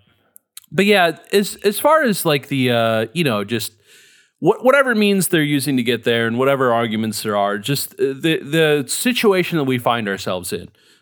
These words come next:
of the circumstances of this country and what it's like to be,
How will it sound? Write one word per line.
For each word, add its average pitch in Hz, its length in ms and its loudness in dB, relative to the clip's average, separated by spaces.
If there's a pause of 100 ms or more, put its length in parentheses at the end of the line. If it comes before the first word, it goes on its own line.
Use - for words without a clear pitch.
(120)
of 110 420 0
the 113 80 -6
circumstances 139 840 -2
of 113 60 -6
this 113 180 -4
country 110 360 -4
and 104 120 -4
what 123 120 0
it's 123 200 -8
like 104 240 -2
to - 100 -14
be, 98 380 -8